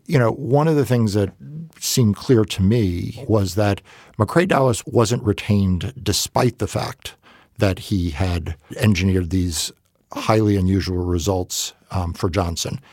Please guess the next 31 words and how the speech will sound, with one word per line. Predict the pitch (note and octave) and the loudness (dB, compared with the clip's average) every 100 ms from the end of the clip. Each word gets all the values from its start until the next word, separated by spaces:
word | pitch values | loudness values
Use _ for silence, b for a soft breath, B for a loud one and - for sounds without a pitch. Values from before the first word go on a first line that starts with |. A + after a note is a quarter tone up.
| b | b
He | - | 2
was | F3 E3+ | 2 4
hired | D3+ A2+ - | 2 2 0
precisely | G#2+ A2+ G#2 - | 0 2 0 0
because | D2+ D#2 - - G#2 | -4 -6 -2 0 0
of | - | -4
that. | - - - B B B | -10 -12 -14 B B B
So | - G#2 | 0 4
Mark | A#2 D3+ | 4 0
Harris | - C3 A#2 - | 0 2 2 0
went | G#2 G2 - | 0 0 2
into | B2 C3+ C3 G2+ | 2 4 2 -4
this | - - - - B B B B _ | -6 -8 -8 -10 B B B B _
because | G#2+ - A#2 A#2 G#2+ - - | 0 2 0 2 0 -4 -6
McCrae | F#2+ - B2 A#2+ | -6 2 2 4
Dowless | A2+ G#2+ G2+ - | 2 2 0 -2
had | - F#2+ F#2 F2 - - | -2 0 0 -4 -12 -2
run | G2+ A#2 | 2 2
a | C3 | 0
program | - F#2+ E2 F2+ F2 F2 - - | 0 -2 -2 -4 -4 -6 -8 -4
that | G2 F2+ | -2 0
had | D#2 F#2+ | 0 -2
achieved | F2+ - G2 F#2 F2+ D#2 - b b b b - | -2 0 2 2 0 -2 -12 b b b b 4
almost | B2 C#3 C3+ | 4 4 2
impossible | G#2 F#2 - G#2 - F#2+ F#2 | 0 -2 -2 -2 -2 -2 0
results | F2 E2 F2+ F2+ - - - - | 0 0 0 -2 -6 -10 -10 -2
without | F#2+ F#2+ F#2+ | 0 0 -2
fraud. | - F2+ F#2 - - | -4 -4 -6 -10 -12
And | - G2+ | 0 2
Mark | G2 A2 - | 4 2 0
Harris | G#2 F#2+ E2+ - - | 0 0 -2 -8 -12